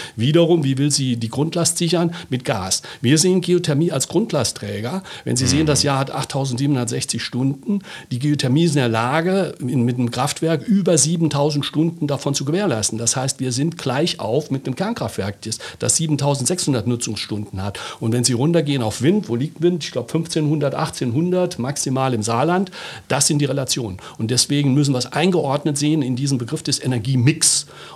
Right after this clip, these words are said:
Speaker 1: Und, äh, nichtsdestotrotz würden wir nicht einen einzelnen kleinen Bürgermeister empfehlen, sondern dass man es im Verbund anpackt.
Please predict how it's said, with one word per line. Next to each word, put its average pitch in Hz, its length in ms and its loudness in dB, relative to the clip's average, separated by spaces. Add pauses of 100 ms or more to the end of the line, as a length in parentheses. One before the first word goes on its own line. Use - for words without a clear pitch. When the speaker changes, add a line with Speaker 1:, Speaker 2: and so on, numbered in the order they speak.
Speaker 1:
Und, 127 380 2
äh, 117 200 4
nichtsdestotrotz 147 1160 2
würden 135 180 2
wir 127 80 2
nicht 123 240 2
einen 113 140 0
einzelnen 127 540 2
kleinen 147 280 2
Bürgermeister 113 640 -2
empfehlen, 143 520 -2
sondern 123 320 -2
dass 120 200 -2
man 120 100 -4
es 113 60 -2
im 113 120 -2
Verbund 117 400 -4
anpackt. 151 500 -6